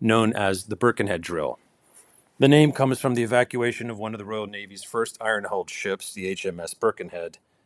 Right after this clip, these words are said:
in eighteen fifty-two. It is estimated that of the six hundred and forty people aboard, only one hundred and ninety-three were saved, including seven women, thirteen children, and eight horses.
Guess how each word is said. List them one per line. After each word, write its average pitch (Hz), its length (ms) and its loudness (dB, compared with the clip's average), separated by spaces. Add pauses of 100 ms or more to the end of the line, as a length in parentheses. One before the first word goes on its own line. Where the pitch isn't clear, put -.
(120)
in 104 100 -4
eighteen 95 260 -4
fifty-two. 85 560 -6 (1300)
It 107 100 2
is 110 80 4
estimated 113 600 2
that 107 140 4
of 95 120 -2
the 104 80 -2
six - 260 -6
hundred 113 300 -2
and 95 120 -4
forty 110 480 -2
people 95 500 -6
aboard, 92 540 -2
only 117 260 -4
one 101 280 -4
hundred 98 340 -6
and 95 140 -6
ninety-three 98 580 -6
were 87 140 -8
saved, 85 500 -4
including 92 420 -8
seven 107 360 0
women, 92 380 -10 (540)
thirteen 107 380 2
children, 90 540 -6 (320)
and 92 160 -8
eight 98 160 -6
horses. - 680 -8